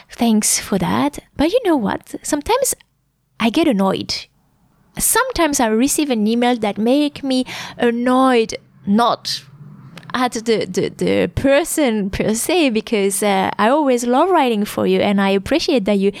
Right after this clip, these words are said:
take the time to do that and you to start, um, like, creating a, a conversation and, and an exchange with me.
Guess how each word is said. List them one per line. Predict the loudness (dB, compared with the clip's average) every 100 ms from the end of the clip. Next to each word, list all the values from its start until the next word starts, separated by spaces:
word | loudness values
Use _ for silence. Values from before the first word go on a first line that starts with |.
| -14 -8
take | -4
the | -4
time | -2 -2 -2
to | 0
do | 0 2
that | 2 0 0
and | 0
you | 0
to | -2 -2 -2 -4 -12 -8
start, | -2 -2 0 0
um, | 2 2
like, | 2 0 -2 -8 -18 -16 -8
creating | -4 0 2 4 4 2 2 0 0
a, | 0 2 0
a | 0 -2
conversation | -4 -4 -2 0 0 0
and, | 2 0 0
and | 0 0
an | 0
exchange | -2 -4 -4 0 0 2 0
with | -2
me. | -2